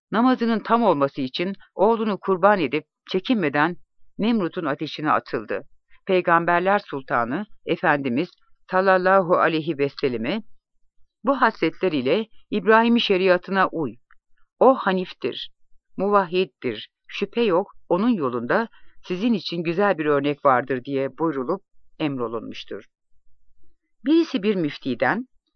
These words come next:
"Bir kimse namaz içinde ağlarsa, acaba bu ağlayış namazı bozar mı? Veya namaz tamam olur mu? Buna cevaz var mı?" diye sorunca, müfti dedi ki,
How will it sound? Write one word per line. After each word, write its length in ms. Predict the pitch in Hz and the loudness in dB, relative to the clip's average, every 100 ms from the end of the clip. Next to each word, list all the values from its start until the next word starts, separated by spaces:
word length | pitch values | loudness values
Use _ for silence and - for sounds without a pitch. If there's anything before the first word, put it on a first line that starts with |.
| _ - | _ -2
"Bir 160 | 311 | 0
kimse 340 | 285 254 226 202 | 2 0 0 0
namaz 260 | 190 190 | 2 0
içinde 340 | 160 - 165 147 | -2 -8 0 6
ağlarsa, 680 | 151 156 170 170 - 135 185 _ _ _ - | 8 8 4 -2 -4 -6 -6 _ _ _ 0
acaba 420 | 240 277 233 180 | 0 4 4 4
bu 120 | 185 | 4
ağlayış 380 | 185 165 147 - | 4 4 0 -2
namazı 340 | 156 156 151 147 | -2 0 -2 -2
bozar 360 | 151 190 190 | 0 2 0
mı? 220 | 117 90 - _ _ _ _ - | -2 -10 -14 _ _ _ _ 0
Veya 340 | 208 233 170 143 - _ | 2 4 2 -2 -16 _
namaz 400 | 165 190 190 - _ _ - | 0 4 2 2 _ _ -8
tamam 320 | 185 196 190 | -2 -2 0
olur 260 | 185 208 151 | 0 0 -2
mu? 260 | 104 123 _ _ _ _ - | -8 -10 _ _ _ _ -4
Buna 220 | 214 233 | -2 2
cevaz 420 | 185 180 185 165 | 4 6 6 4
var 180 | 196 190 | 4 4
mı?" 160 | 139 123 | 0 -4
diye 180 | 123 | -6
sorunca, 640 | 123 - 127 120 110 190 254 _ _ _ _ _ _ - | -4 -6 -6 -6 -4 -4 -4 _ _ _ _ _ _ -4
müfti 480 | 214 254 - 226 165 | 0 0 0 -4 -2
dedi 220 | 139 135 | -2 -2
ki, 260 | - - | -8 -12